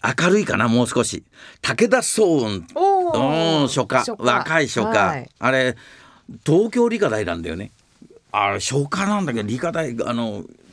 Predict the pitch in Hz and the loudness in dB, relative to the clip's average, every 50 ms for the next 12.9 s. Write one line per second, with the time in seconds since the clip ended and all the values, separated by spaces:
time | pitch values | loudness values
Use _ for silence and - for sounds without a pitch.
0 | _ - - 139 151 120 123 117 113 107 - _ _ - 120 120 123 151 156 147 | _ -8 -2 0 0 2 0 0 -2 -6 -10 _ _ -8 -4 -2 -2 -2 -2 0
1 | - 240 262 254 247 247 226 214 - 220 208 175 127 113 107 98 - _ - 98 | 2 2 4 4 2 2 0 -2 -2 0 0 0 0 0 -2 -4 -8 _ -8 -6
2 | 87 80 80 87 104 113 107 92 95 90 95 - _ - 90 95 123 175 - - | -6 -4 -4 -4 -2 -2 0 0 -2 -4 -6 -10 _ -4 -2 0 0 0 0 -2
3 | 113 - - - - - - 107 90 98 98 98 - - 98 87 - - - _ | -6 -6 -6 -12 -14 -6 -4 -4 -4 -2 -4 -6 -6 -6 -8 -8 -8 -10 -14 _
4 | - - - - _ - 87 92 90 85 82 85 85 90 104 139 143 165 92 - | -20 -20 -20 -20 _ -6 -4 -2 -2 -2 -4 -4 -4 -2 -4 -2 -2 -4 -4 -4
5 | 87 90 85 87 87 85 82 85 90 - - 76 80 85 73 - 92 - _ - | -4 -4 -4 -4 -4 -4 -6 -8 -8 -8 -8 -8 -8 -8 -10 -12 -14 -18 _ -20
6 | - - - - - - - 185 214 202 - 247 233 214 165 135 123 - _ - | -20 -20 -20 -20 -20 -8 -4 -4 -4 -2 -2 -2 -2 -2 -4 -6 -10 -10 _ -14
7 | - - - 101 117 - - 151 - 196 208 208 185 147 123 107 95 - 87 80 | -12 -8 -6 -4 -2 -2 -2 -2 -4 -4 -2 0 2 2 2 0 0 -4 -6 -10
8 | 80 _ _ _ _ _ _ _ _ _ _ _ _ 131 143 139 - 143 180 185 | -14 _ _ _ _ _ _ _ _ _ _ _ _ -2 -2 0 0 0 2 2
9 | 185 - - - 165 147 135 113 98 92 - - 71 - _ _ _ _ _ _ | 2 0 0 0 2 2 2 0 0 -2 -6 -8 -8 -14 _ _ _ _ _ _
10 | _ _ _ _ _ _ _ _ _ _ _ _ _ _ _ _ _ _ _ _ | _ _ _ _ _ _ _ _ _ _ _ _ _ _ _ _ _ _ _ _
11 | _ _ _ - 180 202 226 247 269 277 277 262 220 254 262 269 262 254 - 233 | _ _ _ 0 4 4 6 6 6 6 4 4 4 4 6 6 4 4 4 0
12 | 240 214 190 127 104 92 82 85 - 85 90 95 117 113 90 78 - | 0 2 2 0 0 -2 -4 -6 -8 -8 -2 0 0 0 0 -2 -6